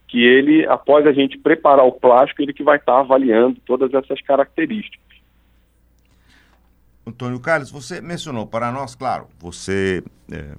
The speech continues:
Speaker 2: existe uma perspectiva disso tudo, uma, uma expectativa, eu diria, ahn,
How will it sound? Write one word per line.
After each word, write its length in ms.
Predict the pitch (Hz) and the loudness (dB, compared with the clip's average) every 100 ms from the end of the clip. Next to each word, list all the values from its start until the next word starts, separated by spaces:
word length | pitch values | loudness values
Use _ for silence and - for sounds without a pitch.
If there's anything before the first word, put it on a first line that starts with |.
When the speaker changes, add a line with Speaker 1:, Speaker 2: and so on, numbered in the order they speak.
| - - | -20 -14
Speaker 2:
existe 320 | 90 87 107 | -8 -6 -2
uma 140 | 120 110 | -2 0
perspectiva 1000 | 131 123 - 151 - - 135 135 82 78 | 0 -2 0 -4 -2 0 4 4 2 -2
disso 280 | 80 85 | -4 -10
tudo, 400 | 78 117 127 87 | -6 -2 -2 -2
uma, 340 | 87 92 82 - | -4 -4 -6 -8
uma 240 | 90 90 | -4 -2
expectativa, 1120 | 87 - - 151 - 123 87 - 151 160 85 82 | -2 -6 -4 -4 0 -2 -2 -4 0 2 2 0
eu 160 | 82 | -2
diria, 460 | 73 76 95 113 107 _ _ _ | -4 -4 -2 -2 -4 _ _ _
ahn, 540 | 80 80 80 80 78 | -8 -6 -4 -6 -6